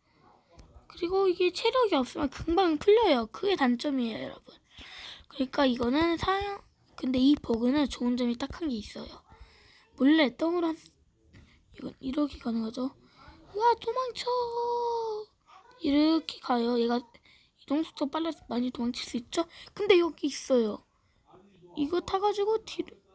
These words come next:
여기 있어요. 여기를 보는 사람이 있죠? 없-, 있어요? 없죠.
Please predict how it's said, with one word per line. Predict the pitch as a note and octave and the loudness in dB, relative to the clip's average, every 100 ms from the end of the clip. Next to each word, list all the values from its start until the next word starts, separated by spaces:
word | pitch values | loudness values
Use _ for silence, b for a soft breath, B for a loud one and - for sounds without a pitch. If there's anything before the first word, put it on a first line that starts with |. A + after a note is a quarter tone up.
| - | 0
여기 | C4+ B3+ | 0 0
있어요. | - - B3+ A3+ A3+ - b b b b - - - - - _ | -8 -6 -2 -2 -4 -12 b b b b -20 -20 -20 -20 -20 _
여기를 | - D4 G#4 G#4+ | 0 2 2 0
보는 | - - E4 G#4 | 0 0 2 2
사람이 | G#4 A4+ G#4+ C#4 | 2 2 4 2
있죠? | B3+ - - - G#4 B4+ C5+ - B4+ | 2 -8 -18 -8 2 2 2 -2 -8
없-, | E4+ - - - - E4+ - - - - B4+ | -6 -6 -12 -20 -18 -20 -20 -20 -20 -20 -14
있어요? | - - C4 A#3+ C#4 | -10 -6 0 2 2
없죠. | C#5+ B3+ - - - B3+ A3 G#3+ A3+ B3 A#3+ | -2 -8 -12 -16 -2 0 0 -4 0 0 0